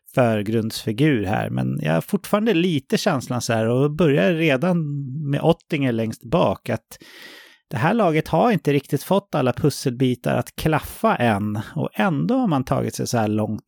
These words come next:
till konferensfinal och har vunnit två matcher dessutom i, i den serien. Tror du att Dallas kan få allting att sitta, eller är det jag som har för höga förhoppningar på dem, David?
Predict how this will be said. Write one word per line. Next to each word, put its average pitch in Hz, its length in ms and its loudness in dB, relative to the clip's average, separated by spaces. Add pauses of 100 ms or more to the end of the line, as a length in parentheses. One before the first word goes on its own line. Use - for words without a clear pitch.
(120)
till 101 460 -2
konferensfinal 107 880 -2
och 110 340 -4
har 131 140 2
vunnit 123 320 2
två 123 300 2
matcher 110 340 -4
dessutom 127 420 -2
i, 110 60 -6
i 104 460 -4
den 107 260 -2
serien. 117 440 -4 (1120)
Tror 190 340 2
du 196 120 4
att 143 200 2
Dallas 120 400 0
kan 117 260 0 (180)
få 208 300 2
allting 98 360 -4
att 101 80 -6
sitta, - 540 -2
eller 120 180 0
är 113 100 0
det 113 200 2
jag 165 240 2
som 120 160 0
har 107 100 0
för 156 360 0
höga 104 280 0
förhoppningar - 560 -4
på - 160 -6
dem, 110 120 -6
David? - 260 -8